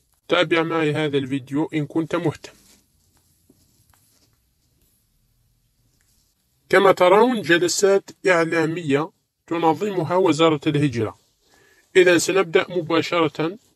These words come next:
كما ترون هناك جلسات إعلامية في أوروبا،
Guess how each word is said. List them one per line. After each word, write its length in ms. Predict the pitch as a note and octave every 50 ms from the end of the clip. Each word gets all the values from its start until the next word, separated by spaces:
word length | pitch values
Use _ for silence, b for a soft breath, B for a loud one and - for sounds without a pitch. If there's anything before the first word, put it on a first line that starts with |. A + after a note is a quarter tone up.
| _ _ _ _ _ _ _ _ _ -
كما 220 | - E3 E3 D#3
ترون 480 | C#3+ - D3+ D3+ D#3+ E3 F3+ F#3 G#3 - _ _ _ _ _ _ _ -
هناك 280 | - D#3 F3+ G3+ G3+ F3+
جلسات 680 | C3+ C#3+ D#3+ D#3+ E3+ D#3+ - - F#3 F3+ E3+ - - - - _ -
إعلامية 800 | G3 F3+ F3 E3+ E3+ F3 E3+ E3+ E3+ F#3 F3 E3+ E3 D3+ C3 A2+ - _ _ _
في 220 | - - E3 D#3+ - -
أوروبا، 680 | - D3 D3 E3 D#3 - - - D#3+ E3 F3 A3 B3